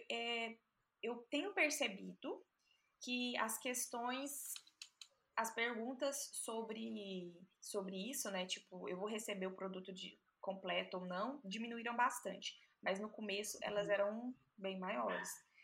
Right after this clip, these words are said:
Speaker 1: Porque quando eu comecei a comercializar esses moldes, algumas pessoas se confundiam ainda, tipo, eu vou receber esse produto em casa? Mas eu acho que também boa parte da,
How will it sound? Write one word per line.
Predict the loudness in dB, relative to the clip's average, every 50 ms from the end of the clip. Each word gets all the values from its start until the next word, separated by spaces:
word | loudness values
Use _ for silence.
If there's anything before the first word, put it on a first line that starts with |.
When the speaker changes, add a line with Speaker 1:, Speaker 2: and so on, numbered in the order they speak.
| -20 -20 -20 _ _ _
Speaker 1:
Porque | -4 -4 -2
quando | 0 0 0 0
eu | 2
comecei | 2 4 4 4 4 4 4 4
a | 4
comercializar | 4 2 2 2 2 2 2 0 0 0 0 2 2 4 4 4 4 4
esses | 0 -2 -6 -6 -6
moldes, | -4 -2 0 2 2 2 2 0 -2 -2 -4 -4 -8 -10 -12 -14 -14 -16 -16 -20 -20 -20 -20 -20 -20 -20 -20 -16 -8 -2
algumas | 0 0 2 2 0 0 0
pessoas | 0 -2 -2 0 0 0 0 -2 -2 -4
se | -4 -6 -6 -6
confundiam | -6 -8 -8 -6 -4 -4 -2 -2 2 2 2 2 4 2 0
ainda, | 0 0 -4 -6 -8 -4
tipo, | -6 -6 -6 -6 -8 -8 -8 -6 -6
eu | -6 -6
vou | -4 -4
receber | -4 -4 -2 -2 0 2 2
esse | 2 0 -2
produto | -2 -6 -6 -6 -6 -12 -14 -14
em | -8
casa? | 2 6 8 8 8 8 6 4 0 -6 -8 _ _ _ _ _ -20 -20 _ _ _ _ _ _ 0
Mas | 6 6 6 6
eu | 6 8 10
acho | 12 12 10 10 6 0
que | 0 0
também | 0 2 2 2 0 0 0 0
boa | 2 4 4 4
parte | 4 6 8 8 8 8 6 4 -2 0
da, | 0 0